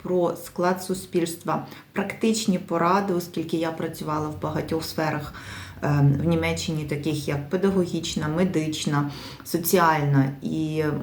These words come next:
можу дати вам відповідь на багато питань, якщо вони у вас виникають. Зараз, е, всі українці вже відвідали Б один, Б два і деякі навіть, е, С один. Виникає питання про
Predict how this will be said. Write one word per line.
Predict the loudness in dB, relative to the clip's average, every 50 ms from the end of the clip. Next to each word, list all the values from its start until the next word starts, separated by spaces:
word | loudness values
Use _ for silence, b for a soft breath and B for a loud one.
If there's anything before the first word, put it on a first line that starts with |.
| -2 -2 -2
можу | -2 -2 -2 -4 -2
дати | 0 2 2 2 0 0 -2 0
вам | 0 2 2 4
відповідь | 2 2 2 0 -4 -4 -4 -4 -4 -2
на | 2 4 4 4 4 2 0 -2
багато | 0 0 0 0 0 -2
питань, | -6 -6 -8 -8 -4 -2 -2 0 -2 -2
якщо | -4 -8 -8 -8 -6 -4
вони | -4 -2 -2 -2
у | 0 0
вас | 0 0 0 0 -2 -6 -6
виникають. | -4 -2 -2 -2 -2 0 0 0 0 0 -2 -6 -10 B B B B B B B B
Зараз, | B 4 4 4 2 -2 0 2
е, | 4 4 4 4
всі | 2 2 2 2 2
українці | 2 2 2 2 4 4 4 4 2 0
вже | 0 2 2 4 4
відвідали | 2 0 0 2 2 4 6 6 6 6 6 4
Б | 4 4 4 4 4
один, | 4 4 2 2 2 2 2 0 0
Б | 0 0
два | 2 2 2 4 6 6 6 6 4 2 0 -2
і | -2 0 0 0
деякі | 2 2 2 2 0 0 -2 -4 -6
навіть, | -4 -4 -4 -2 -2 -2 -2 -4 -4 -2 0
е, | 2 2 2 2 -2 -6 -4
С | 0 2 4 4 4
один. | 4 2 4 6 6 6 6 6 4 0 B B B B
Виникає | 2 2 2 4 2 0 0
питання | 0 -4 -4 0 0 2 4 6 6 4 4 0 -4 -6
про | -2 2 4 4 6 6 6 6 6